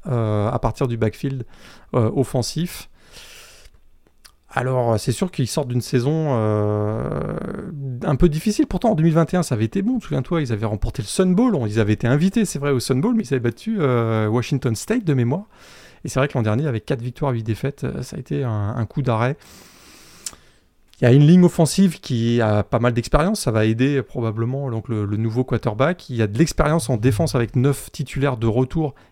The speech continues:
et pas mal de joueurs qui, euh, qui parfois sont mentionnés dans les équipes All mac. Hein, on pense au linebacker Kyle Moretti ou, euh, écoute, aux,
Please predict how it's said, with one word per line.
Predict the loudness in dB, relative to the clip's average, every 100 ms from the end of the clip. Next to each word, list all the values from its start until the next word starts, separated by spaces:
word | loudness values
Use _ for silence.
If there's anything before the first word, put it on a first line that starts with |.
| -6
et | -6 -6 _ _
pas | 0 2
mal | 2
de | 2
joueurs | 2 0 -2
qui, | -4 0 2
euh, | 2 2 0 -2 -4
qui | -8
parfois | -6 -4 -4
sont | -2 0
mentionnés | 2 0 0 -2 0
dans | 0
les | -2 -2
équipes | -4 -4 0
All | 2
mac. | 0 -4 -8 -20 -20 -20 -10
Hein, | -4
on | -2
pense | -2 -2 -2
au | 0
linebacker | 2 2 0 -2 -2
Kyle | -2 0
Moretti | 2 2 0 -2 -4 -4 -18 -20 -20 -10 -4
ou, | 0 2
euh, | 4 2 2 2 2
écoute, | -2 -4 -4
aux, | -2